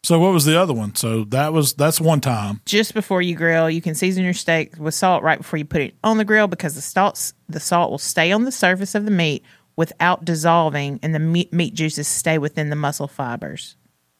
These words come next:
Speaker 1: If you salt it right
Speaker 2: Right
Speaker 1: before.
Speaker 2: before.
Speaker 1: Not ten minutes before, right before.
Speaker 2: Right before. Like, salt it,
Speaker 1: Yeah.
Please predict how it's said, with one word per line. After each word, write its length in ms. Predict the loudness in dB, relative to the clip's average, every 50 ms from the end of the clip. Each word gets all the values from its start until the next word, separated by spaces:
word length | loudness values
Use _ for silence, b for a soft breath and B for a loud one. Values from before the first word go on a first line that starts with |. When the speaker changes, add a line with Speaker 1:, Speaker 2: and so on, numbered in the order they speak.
| _ _ _ _ _ _ _
Speaker 1:
If 160 | -2 -2 -2 0
you 60 | 0
salt 340 | 0 0 0 0 -2 -4 -4
it 60 | -6
right 300 | -2 2 4 4 4 4
Speaker 2:
Right 300 | 2 2 2 2 2 0
Speaker 1:
before. 340 | -4 -8 -8 -6 -6 -4 -4 0
Speaker 2:
before. 40 |
Speaker 1:
Not 240 | 2 2 2 2 4
ten 200 | 2 2 4 4
minutes 220 | 4 4 2 0 -4
before, 340 | -8 -10 -8 -8 -8 -8
right 340 | -2 2 4 4 4 4 0
before. 260 | -6 -14 -14 -12 -6
Speaker 2:
Right 240 | -2 0 0 0 0
before. 340 | -4 -10 -10 -10 -10 -10 -6 -4
Like, 200 | -4 -4 -4 -2
salt 320 | 2 4 4 4 4 2
it, 200 | 0 0 0 -2 _
Speaker 1:
Yeah. 300 | -2 -2 0 -2 -6